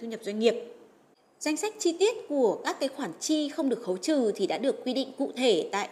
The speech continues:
điều sáu của thông tư bảy mươi tám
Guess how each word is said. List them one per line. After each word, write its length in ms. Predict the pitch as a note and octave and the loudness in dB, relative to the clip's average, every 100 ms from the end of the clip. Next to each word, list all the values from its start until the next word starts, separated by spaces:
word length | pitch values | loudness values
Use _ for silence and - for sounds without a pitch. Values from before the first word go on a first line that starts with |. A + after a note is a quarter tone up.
| F#3+ | 0
điều 200 | G3+ F3 | 0 0
sáu 500 | - - E3 F#3 A3+ | -4 -4 -2 0 -2
của 160 | E4 A3+ - | -2 -2 -4
thông 180 | B3 | -8
tư 260 | A#3 C4 A#3+ | -6 -4 -4
bảy 200 | A3 F#3+ | 0 0
mươi 100 | G3 | 0
tám 440 | A3+ G3+ G3 G3 | -4 0 0 0